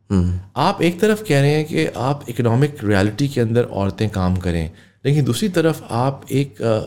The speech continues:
Speaker 2: मैं बहुत ही देसी बात करूँगा, आप एक बच्ची को छोटी उम्र से कह रहे हैं कि बेटा तुमने बड़े होके दुल्हन बनना है।
Speaker 1: हम्म।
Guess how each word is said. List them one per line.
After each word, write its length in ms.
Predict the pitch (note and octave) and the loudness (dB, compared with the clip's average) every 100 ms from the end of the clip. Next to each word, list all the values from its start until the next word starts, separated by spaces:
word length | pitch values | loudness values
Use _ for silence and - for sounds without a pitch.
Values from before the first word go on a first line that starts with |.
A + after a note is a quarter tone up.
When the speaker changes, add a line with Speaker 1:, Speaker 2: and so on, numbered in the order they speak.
| - - - | -8 -14 -8
Speaker 2:
मैं 80 | B2 | -4
बहुत 380 | B2+ D#3+ - D#3 | 0 0 -2 -2
ही 160 | G3 | 0
देसी 280 | E3 C#3+ C#3 | 2 2 2
बात 220 | G2+ E2 | 0 0
करूँगा, 300 | - E2 G#2+ E3+ - _ _ _ - | -2 -2 -4 -8 -16 _ _ _ -8
आप 200 | D#3 A#3+ | -6 -2
एक 240 | F#3 A2 | -2 -2
बच्ची 380 | F2+ G2+ - G3+ | -2 -4 -2 -4
को 460 | F#3+ B2 G#2 G2+ - - | 0 2 2 0 -4 -2
छोटी 240 | D3+ D3+ | 0 2
उम्र 160 | G3+ E3 | 2 2
से 140 | D3 | 0
कह 200 | C#3+ G#2+ | -2 0
रहे 100 | G#2 | 0
हैं 100 | D#3 - - - | -2 -4 -14 -2
कि 80 | C#3+ | 0
बेटा 200 | C3+ F#3 | 2 2
तुमने 280 | D3 D3 D#3 | 2 4 4
बड़े 160 | B2 | 2
होके 160 | C#3+ D3+ | 2 2
दुल्हन 260 | A2 G#2 | 2 2
बनना 220 | E2+ C#2+ C2 | 0 -4 -8
है। 60 | - - - | -14 -4 2
Speaker 1:
हम्म। 480 | G#2 F#2 F2 F2 | 4 4 0 -2